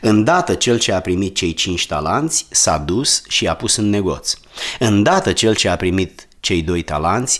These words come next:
a mers și a pus în negoț. Primii doi sunt caracterizați de pasiune pentru stăpân. Cel de-al treilea este caracterizat de pasiune pentru sine,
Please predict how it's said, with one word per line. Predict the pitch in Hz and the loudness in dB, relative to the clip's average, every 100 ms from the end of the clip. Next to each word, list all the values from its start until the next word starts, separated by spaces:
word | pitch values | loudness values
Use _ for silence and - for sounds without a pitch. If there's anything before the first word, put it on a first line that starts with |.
| - | -2
a | 98 | -2
mers | 78 82 120 - - - | -2 -4 -2 -2 -4 -6
și | - 82 | -4 -4
a | |
pus | 76 90 95 - - | -6 -6 -2 -2 -4
în | 87 82 | -6 -4
negoț. | 80 71 - - - _ _ - - - - | -4 -8 -12 -14 -14 _ _ -20 -16 -14 -2
Primii | 185 233 | 2 4
doi | 170 190 | 6 4
sunt | - 165 143 | 4 4 2
caracterizați | - 131 113 - 110 95 110 147 - - - | 2 0 0 2 2 2 2 0 0 -4 -8
de | - 95 110 | -12 -2 0
pasiune | 113 110 - 123 147 80 | 0 0 2 2 2 0
pentru | 80 78 76 | -4 -6 -6
stăpân. | - 78 73 60 - _ _ | -8 -8 -10 -12 -18 _ _
Cel | - 110 98 | -4 0 0
de-al | 85 82 | 0 -2
treilea | 107 120 117 113 127 | 0 2 4 2 0
este | 104 - 98 | -4 -2 0
caracterizat | 98 87 - 87 87 95 | 0 0 -2 -4 -2 -2
de | 90 | -2
pasiune | - 82 - 104 95 82 | -2 -2 0 0 -2 -2
pentru | 80 78 78 | -8 -8 -4
sine, | - 85 95 147 | -2 -2 -4 -6